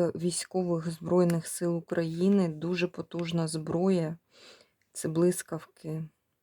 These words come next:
удари з неба. Також, ем, там буде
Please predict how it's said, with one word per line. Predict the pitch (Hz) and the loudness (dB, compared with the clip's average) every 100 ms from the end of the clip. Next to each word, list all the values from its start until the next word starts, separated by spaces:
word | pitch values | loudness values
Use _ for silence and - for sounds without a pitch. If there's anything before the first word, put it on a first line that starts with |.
| _ - | _ -14
удари | 151 160 165 160 160 165 _ | -6 -2 0 -2 -4 -10 _
з | 170 160 | -6 0
неба. | 165 165 156 160 165 _ - - - - _ _ _ _ | 2 2 -2 -8 -10 _ -20 -20 -20 -20 _ _ _ _
Також, | 175 - 185 185 180 - - - | -6 -4 2 4 4 -2 -2 -2
ем, | 165 165 160 160 156 156 151 151 - | -2 0 2 0 0 -2 -4 -10 -6
там | 175 185 180 165 | 2 4 4 2
буде | 175 180 165 170 165 | 2 4 4 4 2